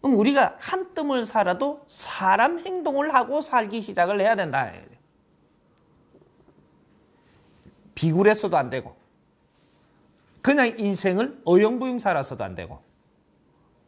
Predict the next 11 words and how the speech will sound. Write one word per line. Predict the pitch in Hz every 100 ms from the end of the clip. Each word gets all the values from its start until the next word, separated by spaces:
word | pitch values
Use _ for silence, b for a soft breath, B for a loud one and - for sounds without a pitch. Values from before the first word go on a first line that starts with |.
| _ _ _
사람으로서의 | - - 180 185 220 285 320 311 269 - 220 247
행동하려고 | 202 214 208 185 170 156 143 139 196
노력을 | 202 277 247 196 160
하면서 | 233 233 110 - - _ b b b b b b _
사람이 | - - 180 196 285 349
무엇인가? | 269 311 339 254 - - _ _ _ _ _ _ _ _ _ _ _ _ _ -
우리가 | 185 294
이때까지 | 254 226 - 269 226 208 277 - _
동물적으로 | 165 175 202 269 320 277 233
살아왔던 | - 202 180 165 - 160
데에서 | 143 135 220 262 -